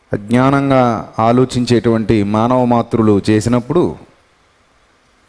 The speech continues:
ఆయన పలికినటువంటి పలుకులు నిజంగా ఆశ్చర్యకరమైనటువంటి పలుకులు.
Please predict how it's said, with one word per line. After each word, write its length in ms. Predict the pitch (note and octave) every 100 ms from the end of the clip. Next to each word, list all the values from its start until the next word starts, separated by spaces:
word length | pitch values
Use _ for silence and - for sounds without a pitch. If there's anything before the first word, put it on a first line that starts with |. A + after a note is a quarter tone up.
| _ _ _ _ A2+
ఆయన 160 | A2+
పలికినటువంటి 680 | G#2+ B2 B2+ C#3 B2 B2 A#2+
పలుకులు 720 | - A2 A#2 - A#2+ G2 - - _ _ _ _ _ _ _ _ _ _ _ _ _ _ _ _ _ _ G#2+
నిజంగా 880 | G#2 C3 C#3 C3 C3+ B2 A#2+ A#2+ - - _ _ _ _ _ _ -
ఆశ్చర్యకరమైనటువంటి 1300 | G#2 A2 - - C#3+ C3+ B2+ A#2+ A2+ A2 G#2 G#2 G2+
పలుకులు. 460 | A2 F#2+ F#2+ F2+